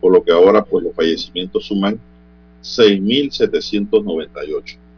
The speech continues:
Los nuevos contagios se conocieron luego de que se aplicaran doce mil seiscientos cuarenta y seis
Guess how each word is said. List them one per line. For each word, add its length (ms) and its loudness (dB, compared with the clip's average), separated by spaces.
Los 160 0
nuevos 280 6
contagios 640 0
se 320 4
conocieron 540 0
luego 300 6
de 100 -4
que 120 -8
se 160 -4
aplicaran 760 -2
doce 340 -2
mil 240 -6
seiscientos 560 -4
cuarenta 320 0
y 40 -20
seis 200 0